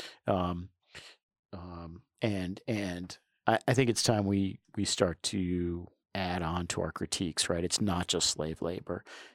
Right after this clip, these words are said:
It's what they're doing to the Catholic Church. It's what they're doing to Hong Kong.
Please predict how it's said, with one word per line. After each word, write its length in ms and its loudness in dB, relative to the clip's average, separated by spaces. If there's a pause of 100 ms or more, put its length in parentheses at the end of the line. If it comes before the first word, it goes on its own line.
(200)
It's 180 0
what 200 0
they're 120 4
doing 400 2
to 140 -4
the 100 -10
Catholic 420 -6
Church. 520 -2
It's 240 -4
what 140 0
they're 100 0
doing 300 0
to 100 -6
Hong 280 -4
Kong. 460 -2